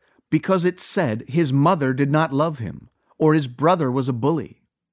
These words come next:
A policeman loots a store because his salary is not sufficient. A city official accepts a bribe because it is the customary thing to do.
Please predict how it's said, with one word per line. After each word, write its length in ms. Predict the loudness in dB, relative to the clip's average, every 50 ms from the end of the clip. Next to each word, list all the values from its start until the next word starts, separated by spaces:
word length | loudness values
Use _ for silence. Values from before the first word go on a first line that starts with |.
| _ _ _ _ _ _ _ _ _ _ _ _ _ _ _ _ _ _ _ _ -2
A 120 | -2 -2
policeman 800 | 0 0 -2 0 2 2 0 0 -2 -2 -2 -2 0 0 0 0
loots 340 | 2 2 2 0 -2 -6 -6
a 40 | -4
store 580 | -4 -4 -2 -2 -2 -2 -4 -4 -6 -10 -14 _ _ _ _ _
because 280 | -4 -2 2 2 2 4
his 180 | 2 2 0
salary 540 | 0 -2 0 0 0 0 0 0 0 0 0
is 140 | 0 0 2
not 300 | 2 2 2 0 -2 -4
sufficient. 640 | -8 -6 -6 -6 -6 -4 -6 -8 -8 -10 -16 -20 _ _ _ _ _ _ _ _ _ _ _ _ _ _ _ _ _ _ _ _ _ _ _ _ _ _ _ _ _
A 120 | 2 2 2
city 420 | 2 0 0 0 2 2 2 0
official 560 | 0 0 -2 -2 -2 -2 -2 -2 -2 -2 -2 -4
accepts 460 | -6 -6 -2 0 0 0 -2 -2 -4
a 60 | -4
bribe 580 | -2 0 0 0 0 0 -2 -6 -8 -12 -16 -20 _ _ _ _ _ _
because 340 | -2 -2 0 2 2 2 2
it 120 | 2 2 2
is 220 | 2 0 0 0
the 100 | -4 -6
customary 640 | -4 -2 -2 -2 -2 -2 -2 -2 0 0 0 0 0
thing 240 | 0 2 2 2 2
to 80 | 2 0
do. 360 | 0 -2 -2 -4 -6 -10